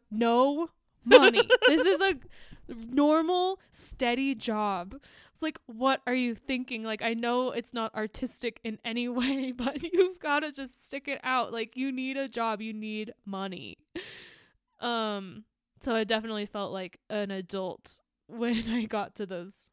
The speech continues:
Speaker 1: scenes. And I was like, "Stop it. You, you need to work."
Speaker 2: I felt the exact same way, like, when she starts that cushy job with, um,
Speaker 1: Mister
Speaker 2: Jenna
Speaker 1: Maisel.
Speaker 2: Lyons as,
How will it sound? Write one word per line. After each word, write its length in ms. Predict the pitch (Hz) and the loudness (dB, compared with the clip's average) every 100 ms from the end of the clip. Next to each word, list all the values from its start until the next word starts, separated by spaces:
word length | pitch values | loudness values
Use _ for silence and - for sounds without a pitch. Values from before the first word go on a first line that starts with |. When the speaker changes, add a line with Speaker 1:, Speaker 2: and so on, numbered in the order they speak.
| _ | _
Speaker 1:
scenes. 600 | - - 101 - - - _ | -20 -20 -18 -16 -16 -18 _
And 60 | 190 | -16
I 100 | 185 | -14
was 200 | 185 190 | -14 -14
like, 300 | 123 127 - _ _ _ _ _ _ _ _ _ _ _ _ | -12 -14 -16 _ _ _ _ _ _ _ _ _ _ _ _
"Stop 380 | - - 180 - | -14 -10 -10 -10
it. 180 | 98 - _ _ _ _ _ _ | -12 -14 _ _ _ _ _ _
You, 300 | 208 196 190 - | -12 -10 -10 -12
you 160 | 196 196 | -12 -8
need 280 | 196 196 - - - | -8 -10 -14 -20 -14
to 120 | 190 | -10
work." 360 | 185 180 - _ _ _ _ _ - | -8 -10 -12 _ _ _ _ _ -4
Speaker 2:
I 240 | 214 285 | -2 0
felt 180 | 339 294 | -2 -4
the 140 | 330 | -6
exact 340 | 311 254 220 - | -10 -8 -10 -8
same 220 | 247 214 | -10 -8
way, 180 | 208 196 | -10 -10
like, 160 | 196 | -10
when 140 | 220 226 | -8 -8
she 160 | 233 | -8
starts 320 | 233 196 202 - | -8 -8 -8 -6
that 200 | 262 - | -6 -4
cushy 300 | 233 233 220 | -6 -6 -8
job 480 | 190 180 180 180 190 - | -6 -6 -4 -6 -8 -10
with, 460 | 190 185 190 - - - _ _ - | -4 -4 -4 -10 -20 -20 _ _ -6
um, 300 | 185 170 165 | -2 -2 -4
Speaker 1:
Mister 160 | 240 | -6
Speaker 2:
Jenna 240 | 220 208 214 | -4 -2 -2
Speaker 1:
Maisel. 60 | 226 | 0
Speaker 2:
Lyons 400 | 233 277 262 339 | 2 2 0 -2
as, 260 | 302 - | -4 -8